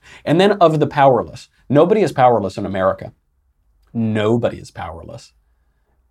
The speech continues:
A four-year-old orphan out on the street with drug-addicted, abusive parents, even that kid is not powerless in America.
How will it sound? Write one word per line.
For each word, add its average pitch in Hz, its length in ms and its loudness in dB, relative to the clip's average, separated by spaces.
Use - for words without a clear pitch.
A 113 500 0
four-year-old 151 920 2
orphan 135 560 -2
out 127 220 0
on 139 160 0
the 117 80 -4
street 127 480 -4
with 101 200 -10
drug-addicted, 123 760 -2
abusive 117 500 -4
parents, 110 480 -6
even 160 320 0
that 120 240 -2
kid 98 160 -8
is 92 120 -12
not 95 200 -6
powerless 90 440 -4
in 90 80 -10
America. 87 520 -14